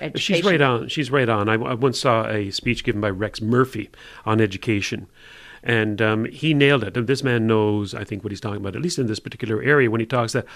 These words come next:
Speaker 2: all knowledge is hierarchical.
Speaker 1: Yeah.
Speaker 2: It starts from first premises and,
Speaker 1: Right.
Speaker 2: and then expands from there in an inverted cone.
Speaker 1: Yeah.
Speaker 2: You cannot treat education as a hodgepodge of facts thrown about with
Speaker 1: Yeah,
Speaker 2: any
Speaker 1: like,
Speaker 2: connectivity.
Speaker 1: random and kinda,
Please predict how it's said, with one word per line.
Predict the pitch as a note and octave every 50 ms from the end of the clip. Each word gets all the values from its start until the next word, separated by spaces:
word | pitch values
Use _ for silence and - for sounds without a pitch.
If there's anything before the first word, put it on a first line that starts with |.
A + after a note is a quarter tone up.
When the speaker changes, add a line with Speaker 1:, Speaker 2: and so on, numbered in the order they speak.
| - -
Speaker 2:
all | - C#3+ D3+
knowledge | D3 C#3+ C#3+ C#3 D3 C#3+ A#2 C3+
is | A#2+
hierarchical. | - - - C#3+ C3+ D3+ D3 C#3 C3 C3 C3+ C#3+ D3 - C#3 A#2+ - - A#2 - - - _ _ _ _
Speaker 1:
Yeah. | - A3 G#3 G3 F3+ - - - - -
Speaker 2:
It | D3+ -
starts | - - - - G3 F#3+ F#3+ F3+ C#3 - -
from | - - - D#3+ C3+ B2+ B2+
first | A#2+ - - E3+ E3 - - -
premises | - D#3 D#3+ E3 E3+ D#3+ D#3+ - B2+ G#2+ G2 G2+
and, | A2+ A#2+ A#2+
Speaker 1:
Right. | B2 B2
Speaker 2:
and | C#3 C#3 C3 C3+
then | C#3 C3+ C3+
expands | C3 - - - - - - E3+ D3 C#3+ C#3+ C#3 C#3+ C3+
from | - C#3+ B2+ B2
there | C#3 C#3+ C#3+ C3
in | B2
an | A#2+ A#2+
inverted | A#2+ A#2+ A#2+ A2 G#2+ C#3 C#3+ C3+ - B2+ A2 -
cone. | - - C3+ C3+ D3 D3 B2 G2+ E2+ - - - -
Speaker 1:
Yeah. | F3 E3+ -
Speaker 2:
You | - D3+
cannot | - - - D#3 D3+ C#3+ D3+ D#3+ E3+ - - -
treat | - - - - F3+ F#3 D3 - - - _ _ - - - - - -
education | C3 C#3+ A#2 A#2+ B2 - - C#3+ C#3+ C3+ - - B2 A2+
as | G#2 A#2 B2 A2+
a | A#2+ A2
hodgepodge | G#2 - - C3+ C3+ C#3 B2+ - - - - C3 A#2 A#2 A2+ G#2
of | A#2 G#2
facts | - - - C#3 A#2+ A#2 - - - - - - _
thrown | _ - - - C#3 D3 D3 C#3+ C#3+
about | C#3 A#2+ C#3+ C3+ C3+ -
with | - B2+
Speaker 1:
Yeah, | C#3+ C#3+
Speaker 2:
any | C3 C3 B2+
Speaker 1:
like, | B2+ A#3+ B3+
Speaker 2:
connectivity. | C#3+ C#3 C3 B2+ A3 G#3+ D3+ E3+
Speaker 1:
random | G#3+ A3 G#3+ A3 G#3+ G3 G3 F#3+ F#3
and | F#3 E3 E3+ F3
kinda, | - E3 D#3+ D#3+ D#3 D3+ E3 D3+